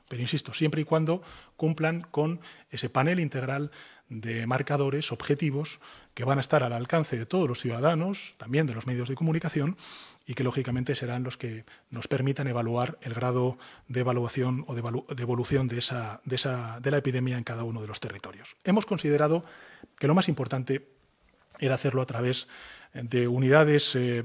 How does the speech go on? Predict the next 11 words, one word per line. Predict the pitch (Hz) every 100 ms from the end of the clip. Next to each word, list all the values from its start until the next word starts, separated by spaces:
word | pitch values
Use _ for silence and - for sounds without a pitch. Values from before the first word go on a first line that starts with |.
| -
digamos, | 127 143 143 135
de |
actuación, | 120 147 113 135 120 120 - - - -
eh, | 135 131
que | 143
nos | 139
permitieran, | - 127 117 135 135 135 117 - - - - -
ah, | 123 117 123 135 -
actuar | - - 147 156
de | 151
manera | 135 135 135 127 117 -